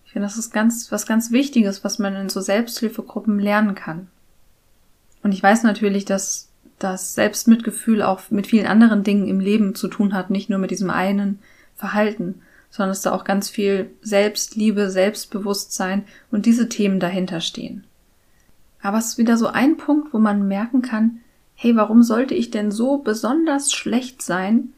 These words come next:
dass nur für mich da kein Verständnis drin ist? Ja, ist einfach wirklich auch nochmal der Appell, mach dir bewusst, es gibt keinen Grund, warum du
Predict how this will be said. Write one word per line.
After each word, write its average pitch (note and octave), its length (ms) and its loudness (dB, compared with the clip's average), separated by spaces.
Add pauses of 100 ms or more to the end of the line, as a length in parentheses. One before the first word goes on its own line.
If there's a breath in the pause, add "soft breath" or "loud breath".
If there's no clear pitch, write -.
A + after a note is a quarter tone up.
(380 soft breath)
dass - 340 -6
nur C#4 460 6
für C4 200 2
mich B3 460 6 (120)
da G#3 160 0
kein G#3+ 260 -2
Verständnis G#3 720 -4
drin E3+ 240 -6
ist? - 360 -12 (1080)
Ja, G#3 180 -2
ist G3+ 100 -6
einfach A3 320 0
wirklich A#3 260 0
auch G#3+ 100 2
nochmal G#3+ 320 2
der G#3 160 -2
Appell, B3 520 -2 (600 loud breath)
mach A#3 320 4
dir B3 160 2
bewusst, A3+ 600 0
es - 120 -12
gibt A#3 260 -2
keinen A#3+ 440 4
Grund, A3+ 500 4 (420 loud breath)
warum G3+ 480 0
du C#4+ 460 4